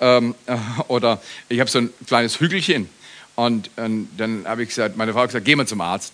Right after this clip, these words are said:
Und ich gesagt, „Das ist wahrscheinlich nur Fett, weil das findest bei mir viel.“ <laughs> Und, und das ist nur Fett, verkapseltes Fett, ist eigentlich nichts Gefährliches. Ja? Und dann hab ich gesagt, „Aber Schatz, wenn sie beruhigt, ich geh zum Arzt und der schaut das an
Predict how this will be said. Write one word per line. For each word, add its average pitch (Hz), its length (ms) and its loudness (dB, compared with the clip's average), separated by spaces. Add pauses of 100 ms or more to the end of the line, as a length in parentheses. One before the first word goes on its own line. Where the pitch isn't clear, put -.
Und 107 80 -6
ich 113 60 -2
gesagt, 117 280 0
„Das 131 140 -2
ist 104 200 -4
wahrscheinlich 110 320 0
nur 110 180 0
Fett, - 480 -4
weil 107 80 -4
das - 180 -8
findest 110 260 -4
bei 101 100 -2
mir 101 180 -4
viel.“ 95 280 -6 (280)
<laughs> - 280 -12
Und, 104 180 -4
und 107 240 -6
das 98 180 -2
ist 104 200 -2
nur 175 80 8
Fett, - 460 2 (340)
verkapseltes 117 720 0
Fett, 104 220 -2
ist 110 120 -4
eigentlich 110 240 0
nichts 107 200 -4
Gefährliches. 92 520 -6
Ja? 117 120 0
Und - 80 -6
dann - 300 -8
hab 196 40 -2
ich - 20 -4
gesagt, 190 100 2
„Aber 160 140 4
Schatz, 175 200 0
wenn 160 120 0
sie 127 100 -4
beruhigt, 143 380 0
ich - 140 -6
geh 135 120 2
zum 127 160 -4
Arzt 147 360 0
und 120 100 -2
der 110 80 0
schaut 107 220 0
das 104 100 -8
an 175 320 0